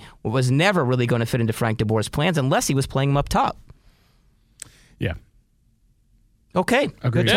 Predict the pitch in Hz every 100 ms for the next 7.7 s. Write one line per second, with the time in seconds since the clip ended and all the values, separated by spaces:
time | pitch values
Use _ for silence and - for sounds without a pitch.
0 | 254 240 285 208 247 262 285 440 - 339
1 | - 269 - 277 156 240 226 196 247 254
2 | 240 233 - 240 240 226 208 190 220 233
3 | 196 127 170 175 - 233 220 196 180 190
4 | 226 262 214 104 - - - - _ -
5 | 233 285 294 285 302 302 269 - 302 170
6 | 196 196 208 226 247 - 233 240 196 170
7 | - 214 233 240 240 214